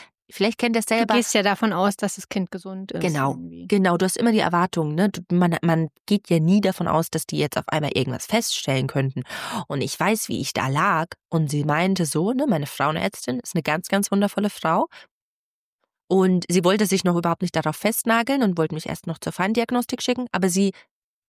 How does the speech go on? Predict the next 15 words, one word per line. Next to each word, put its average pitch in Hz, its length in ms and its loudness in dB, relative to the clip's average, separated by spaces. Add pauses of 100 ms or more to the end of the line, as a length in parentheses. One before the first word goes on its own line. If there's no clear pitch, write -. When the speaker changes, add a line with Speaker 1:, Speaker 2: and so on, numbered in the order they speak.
(140)
Speaker 1:
hat 202 140 0
dann 202 100 2
auf - 140 -2
jeden 190 260 2
Fall, 170 400 0 (200)
ich - 120 -10
glaub, 151 180 -2
sie - 100 0
hat 139 80 0
das 147 140 -4
Geschlecht - 400 -4
gesehen, 277 400 2
es - 160 -2
war 170 120 -4
alles. 175 240 -4